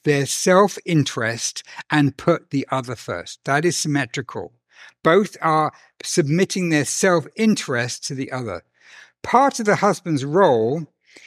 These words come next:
in loving his wife is listen to her and making her views part of any decision-making process. That's part of the way he loves her.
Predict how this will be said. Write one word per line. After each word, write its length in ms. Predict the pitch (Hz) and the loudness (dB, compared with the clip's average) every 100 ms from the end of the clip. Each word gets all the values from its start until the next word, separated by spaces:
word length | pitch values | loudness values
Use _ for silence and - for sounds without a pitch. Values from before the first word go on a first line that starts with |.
| - _ | -20 _
in 200 | 147 143 | 0 4
loving 400 | 151 202 214 247 | 4 4 4 2
his 260 | 202 220 - | 2 0 -2
wife 500 | 156 113 107 131 - _ - _ | -2 -2 -2 -6 -14 _ -20 _
is 200 | - 147 | -2 0
listen 480 | 160 185 277 - 220 | 2 2 2 2 0
to 160 | 170 156 | 2 0
her 440 | 120 110 110 135 - - - | 0 -2 -2 -4 -10 -20 -14
and 220 | 147 151 160 | 0 2 4
making 560 | 196 240 - 233 226 | 4 4 2 0 0
her 480 | - 185 208 226 196 | -6 2 4 4 0
views 720 | 139 160 185 151 127 131 - _ _ _ | -6 0 2 4 2 0 -4 _ _ _
part 400 | - 196 214 - | 2 4 4 2
of 180 | 151 135 - | -4 -4 -4
any 320 | 156 165 160 | -2 -2 -4
decision-making 960 | 151 139 - 131 131 123 113 110 113 101 | -8 -8 -6 -4 -4 -4 -6 -8 -14 -12
process. 720 | - 107 - - - - - _ _ _ _ - _ | -12 -12 -10 -14 -12 -12 -14 _ _ _ _ -20 _
That's 300 | 160 147 - - | 0 0 -6 -6
part 400 | - 185 226 - | 2 6 6 4
of 300 | 160 160 131 | 0 0 0
the 100 | 147 | -2
way 460 | 139 135 123 131 131 _ _ | 0 0 0 -2 -4 _ _
he 180 | 175 | 0
loves 360 | 160 196 214 - | 4 4 2 -10
her. 240 | 120 - | -10 -12